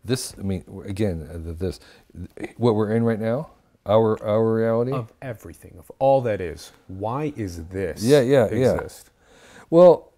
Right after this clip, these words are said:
Speaker 1: you know, that's been the sixty-four thousand dollar question from the very beginning. People ask, you know, why something versus nothing?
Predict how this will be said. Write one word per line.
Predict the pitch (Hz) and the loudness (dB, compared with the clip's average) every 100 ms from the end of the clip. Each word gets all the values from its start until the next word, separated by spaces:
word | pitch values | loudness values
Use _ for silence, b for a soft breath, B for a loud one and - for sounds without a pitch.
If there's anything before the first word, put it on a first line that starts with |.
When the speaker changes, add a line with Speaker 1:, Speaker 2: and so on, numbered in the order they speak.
| _ | _
Speaker 1:
you | 139 | 2
know, | 147 110 | 4 6
that's | 113 139 - - - - - - - | 6 4 0 -12 -12 -14 -16 -20 -18
been | 113 107 104 98 | -6 -2 -2 -2
the | 92 80 - b b b b b _ _ _ _ b b b b b | -4 -6 -10 b b b b b _ _ _ _ b b b b b
sixty-four | - 127 - 107 117 | -10 -8 -6 -4 -2
thousand | 101 98 95 95 | 0 0 -2 -4
dollar | 90 90 | -4 -6
question | - 82 - 82 69 62 - - | -8 -10 -10 -14 -14 -18 -20 -20
from | - 80 | -18 -14
the | 80 | -12
very | 82 92 87 | -6 -6 -4
beginning. | 80 104 113 71 67 65 | -6 -6 -6 -8 -14 -18
People | - 85 | -14 -10
ask, | 76 80 - - | -10 -10 -14 -16
you | 85 | -14
know, | 76 | -10
why | 73 80 87 90 87 | -8 -6 -4 -6 -6
something | - - - - - - 120 - 85 | -10 -14 -14 -12 -6 -4 -4 -6 -10
versus | 85 85 87 78 | -10 -10 -12 -12
nothing? | 78 78 85 76 | -10 -10 -10 -16